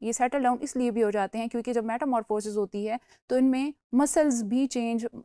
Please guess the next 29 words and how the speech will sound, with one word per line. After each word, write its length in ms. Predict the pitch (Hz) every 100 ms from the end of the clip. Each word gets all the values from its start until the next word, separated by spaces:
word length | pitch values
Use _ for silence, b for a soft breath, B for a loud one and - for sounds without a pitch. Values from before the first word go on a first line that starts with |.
| 214 208 208
के 140 | - 254
अंदर 240 | 233 226
भी 120 | 220
मॉडिफिकेशंस 760 | 277 214 214 226 214 208 226 214
आ 160 | 196
रही 220 | 196 208 214
हैं 280 | 208 214 - _ _
और 120 | 226 220
उसके 200 | - 247
अंदर 140 | 233
डेवलपमेंट्स 640 | 214 208 208 220 220 -
हो 120 | 208
रही 200 | 196 196
हैं। 140 | 202 240 _ _ _ _ _
तो, 360 | 311 320 320 - -
अ, 220 | 254 254 - -
अब 220 | 311 320
यहाँ 320 | 302 277 311
पर, 320 | 302 277 277 277
अ, 180 | -
इनकी 580 | 240 233 262 254 254 247
जो 140 | 240 247
नोटोकॉर्ड 580 | 240 285 349 269 247
के 120 | - 240
साथ 280 | 240 226
अटैच 600 | 226 220 220 214 214 220 233
में 280 | 220 220 220
मायोटोम्स, 760 | 220 220 262 269 233 226 226 -
अ, 180 | -